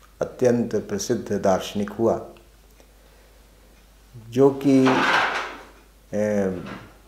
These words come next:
ज्ञान की सभी शाखाओं पर जिसने अपना गहरा प्रका-, प्रभाव डाला,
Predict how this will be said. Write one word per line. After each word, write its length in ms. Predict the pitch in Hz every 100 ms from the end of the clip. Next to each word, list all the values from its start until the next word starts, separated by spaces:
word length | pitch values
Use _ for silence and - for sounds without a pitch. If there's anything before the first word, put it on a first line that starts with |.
| 110 101
ज्ञान 420 | 110 120 123 123
की 320 | - 117 110
सभी 760 | - 104 107 135 123 117 - -
शाखाओं 600 | - 104 101 98 110 110
पर 260 | 104 104 95
जिसने 520 | 98 - 104 101 90
अपना 340 | 92 - 101
गहरा 320 | 92 95 107
प्रका-, 600 | 104 101 98 101 98 -
प्रभाव 380 | - 95 95 98
डाला, 400 | 98 92 90 -